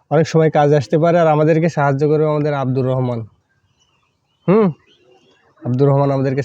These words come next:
সাহায্য করবে। তো চলুন আমরা হিসেবটি দেখে আসি। খুবই সিম্পল। এক জোড়া সমান দুইটি, এক হালি সমান চারটি,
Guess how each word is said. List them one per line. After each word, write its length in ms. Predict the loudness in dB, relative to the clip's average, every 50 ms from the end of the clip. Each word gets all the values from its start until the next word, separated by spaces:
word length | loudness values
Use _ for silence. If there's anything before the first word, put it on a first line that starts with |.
| -4
সাহায্য 260 | -4 -4 -4 -4 -4 -6 -4
করবে। 220 | -4 -4 -4 -4 -6 -6 -10 -12
তো 60 | -12 -4 -2
চলুন 220 | 0 2 2 2 0 -2
আমরা 140 | -2 -2 -2 -2 -2
হিসেবটি 300 | -2 -2 -4 -4 -2 -2 -2 0 0
দেখে 200 | -2 -2 -2 -4 -4 -4
আসি। 180 | -6 -8 -10 -10 -10 _ _ _ _ _ _ _ _ _ _ _ -2
খুবই 180 | 0 2 2 2 0
সিম্পল। 340 | 0 -2 -2 -2 -2 -2 -2 -2 -4 -6 _ _ _ _ _ _ _ _ _ _ _ _ _ -20 -20 _ _ 0 2
এক 60 | 4 4
জোড়া 180 | 6 4 4 2 0 0
সমান 220 | -2 0 0 0 -2 -2 -6 _ _ _ _ _ _ -2
দুইটি, 380 | 0 2 2 2 0 -2 -6 -8 -10 -14 _ _ _ -20 -20 _ _ _ -18 _ -6 -6
এক 60 | -4 0
হালি 180 | 0 2 2 2 2
সমান 240 | 0 0 0 0 -2 -4 -8 -12 _ _ -2
চারটি, 360 | -2 -2 -2 -2 0 0